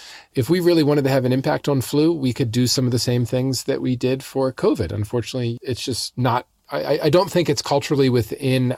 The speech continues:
our grasp to do that, because now a lot of that is political. And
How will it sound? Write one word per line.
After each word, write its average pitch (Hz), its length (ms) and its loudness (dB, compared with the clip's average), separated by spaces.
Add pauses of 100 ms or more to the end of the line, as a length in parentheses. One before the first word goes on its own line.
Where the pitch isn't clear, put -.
our 113 440 2
grasp 117 680 0 (140)
to 117 120 -2
do 113 240 2
that, - 320 -6 (560)
because 135 420 0
now 123 240 4
a - 20 4
lot 117 220 2
of 113 60 0
that 117 220 0
is 110 200 -2
political. 110 580 -2 (520)
And 147 320 0